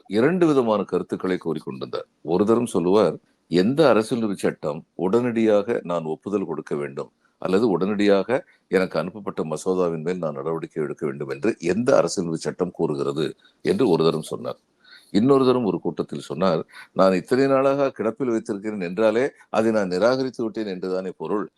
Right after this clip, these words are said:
என்று பொது வியாக்கியானம் கொடுத்தார். எனவே இவருக்கே ஒரு தெளிவில்லை என்பதுதான் உண்மை. அப்படிப்பட்ட சூழ்நிலையில் பல காரியங்கள் தடைபடுகின்றன.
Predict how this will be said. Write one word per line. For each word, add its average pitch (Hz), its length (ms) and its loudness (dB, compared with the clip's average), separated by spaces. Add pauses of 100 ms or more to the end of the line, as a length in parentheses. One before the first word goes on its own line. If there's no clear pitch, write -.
(160)
என்று 135 260 -6
பொது 117 220 -4
வியாக்கியானம் 85 480 -2
கொடுத்தார். - 460 -12
எனவே 123 320 0
இவருக்கே 165 420 2
ஒரு 104 260 -2
தெளிவில்லை 92 640 0
என்பதுதான் 85 460 -2
உண்மை. 67 300 -12 (360)
அப்படிப்பட்ட 123 580 0
சூழ்நிலையில் 95 600 0 (420)
பல 127 320 4
காரியங்கள் 107 760 -2
தடைபடுகின்றன. 80 800 -6